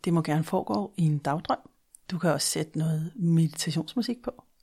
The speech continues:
Og så vil jeg gerne have, at du ser hende eller ham, som du er i den fremtid.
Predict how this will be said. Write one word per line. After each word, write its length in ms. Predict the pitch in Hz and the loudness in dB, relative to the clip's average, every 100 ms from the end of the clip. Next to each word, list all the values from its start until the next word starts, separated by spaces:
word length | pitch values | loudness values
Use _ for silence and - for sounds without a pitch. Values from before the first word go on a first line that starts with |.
| _ _ _ _ _ _ _ _ _ _ _ - | _ _ _ _ _ _ _ _ _ _ _ -10
Og 100 | 190 | -6
så 120 | - 202 | -4 -2
vil 120 | 214 | -2
jeg 120 | 202 | -2
gerne 200 | 185 196 | -4 -2
have, 180 | 170 - | -2 -2
at 100 | - | -2
du 60 | |
ser 560 | 202 - - - 165 - _ _ _ _ _ _ _ _ _ - | -2 0 -2 -2 -6 -14 _ _ _ _ _ _ _ _ _ -2
hende 240 | 190 170 - _ _ _ _ _ - | 2 2 0 _ _ _ _ _ -2
eller 160 | 165 | 0
ham, 280 | 147 143 156 - - _ _ _ _ _ | 2 0 -2 -6 -20 _ _ _ _ _
som 240 | - 175 165 | -2 0 0
du 160 | 185 - | -2 0
er 360 | 139 160 - _ _ _ _ _ _ _ _ - | -2 -2 -12 _ _ _ _ _ _ _ _ -6
i 80 | 180 | -2
den 180 | 160 - | -2 -2
fremtid. 340 | 156 156 | -4 -4